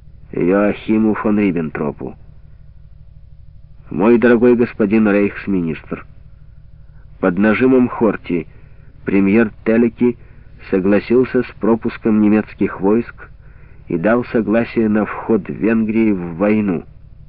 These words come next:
Его мотивировки я переслал вам утром. Они наивны и легко поддаются нашим коррективам. После ряда бесед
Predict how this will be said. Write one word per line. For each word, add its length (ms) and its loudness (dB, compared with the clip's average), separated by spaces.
Его 420 2
мотивировки 1000 2
я 380 0
переслал 640 0
вам 300 0
утром. 640 -4
Они 380 0
наивны 800 0
и 80 0
легко 400 0
поддаются 840 -2
нашим 400 -2
коррективам. 840 -4
После 360 2
ряда 200 4
бесед 380 0